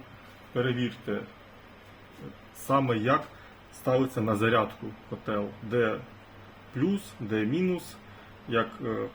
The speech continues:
вилку ставити, де плюс, де мінус, і як цей мінус, е, вивести в мережу, коли є світло.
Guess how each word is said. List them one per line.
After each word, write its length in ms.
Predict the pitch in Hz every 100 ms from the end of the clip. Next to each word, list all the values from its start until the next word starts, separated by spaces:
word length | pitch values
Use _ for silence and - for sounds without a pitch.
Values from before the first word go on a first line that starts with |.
| -
вилку 540 | - 143 175 190 160 156 - - -
ставити, 560 | - 147 135 127 131 131 - - - -
де 120 | 123
плюс, 260 | 127 135 113
де 160 | 117
мінус, 360 | 123 123 113 - - -
і 60 |
як 280 | 120 151 -
цей 260 | - 123 110 -
мінус, 400 | 139 160 151 - -
е, 20 |
вивести 960 | 113 107 120 139 135 123 131 - 127 123 - - - -
в 60 | 113
мережу, 400 | 117 110 110 180
коли 300 | 131 117 151
є 300 | 127 107 131
світло. 480 | 131 123 107 110